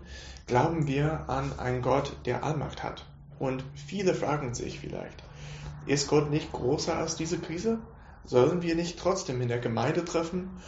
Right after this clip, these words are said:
und vertrauen, dass Gott uns schützen würde?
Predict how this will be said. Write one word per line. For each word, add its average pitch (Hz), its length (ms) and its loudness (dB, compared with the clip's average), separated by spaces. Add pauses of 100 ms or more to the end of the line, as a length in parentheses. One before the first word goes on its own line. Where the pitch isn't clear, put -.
(240)
und 147 480 4 (160)
vertrauen, 147 500 4
dass 143 220 0
Gott 143 280 4 (360)
uns 151 440 0 (100)
schützen 151 380 -2
würde? 190 320 0